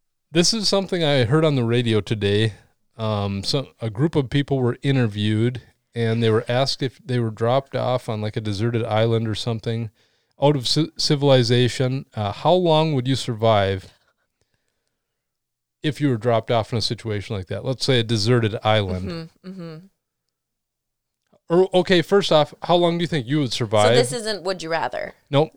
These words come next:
Speaker 2: This is
Speaker 1: How
Speaker 2: the
Speaker 1: long,
Speaker 2: question.
Speaker 1: how long do you think you would survive? And then how long do you think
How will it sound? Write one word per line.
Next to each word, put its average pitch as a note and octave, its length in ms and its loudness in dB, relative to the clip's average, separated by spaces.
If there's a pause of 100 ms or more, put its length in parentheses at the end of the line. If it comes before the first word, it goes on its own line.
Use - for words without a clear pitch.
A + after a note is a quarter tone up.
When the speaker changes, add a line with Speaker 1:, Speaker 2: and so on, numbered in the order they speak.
Speaker 2:
This F3 160 -6
is - 80 -10
Speaker 1:
How F#3 120 8
Speaker 2:
the G3 40 4
Speaker 1:
long, G3 220 6
Speaker 2:
question. F#3+ 220 -8
Speaker 1:
how D#3 80 2
long F3+ 260 2
do E3 60 -2
you D#3 60 -2
think D#3 300 -4
you B2 220 -2
would B2+ 160 0
survive? G#2+ 720 -2
And C3 160 -2
then B2+ 160 2
how C#3+ 220 2
long D3+ 280 0
do C3 80 -4
you B2+ 60 -6
think C#3 320 -6